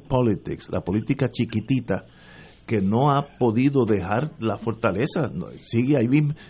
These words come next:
Lo mismo tenía el anterior, Pierre Rosselló, eh, que viven en, en torno a la imagen de la prensa. Si usted hizo un buen trabajo, señora, señora gobernadora, con todo respeto,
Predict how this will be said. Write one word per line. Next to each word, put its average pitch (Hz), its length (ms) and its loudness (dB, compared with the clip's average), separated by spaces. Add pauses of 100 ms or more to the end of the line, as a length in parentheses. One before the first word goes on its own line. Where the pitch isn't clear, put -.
Lo 104 120 2
mismo 120 240 4
tenía 156 260 6
el 147 60 6
anterior, 117 680 2
Pierre 82 580 -4
Rosselló, 104 440 0 (460)
eh, 71 380 -10
que 101 240 -4
viven 139 600 4 (100)
en, 110 160 2 (320)
en 110 140 0
torno 127 340 2
a 131 40 4
la 113 140 4
imagen 123 520 4
de 113 100 4
la - 160 2
prensa. 139 340 0 (360)
Si - 220 8
usted 196 280 6
hizo 202 340 4
un 175 160 6
buen 175 220 6
trabajo, 143 480 4
señora, 95 560 0 (560)
señora 98 460 2
gobernadora, 95 520 2
con 85 160 -4
todo 90 380 -2
respeto, 92 500 -2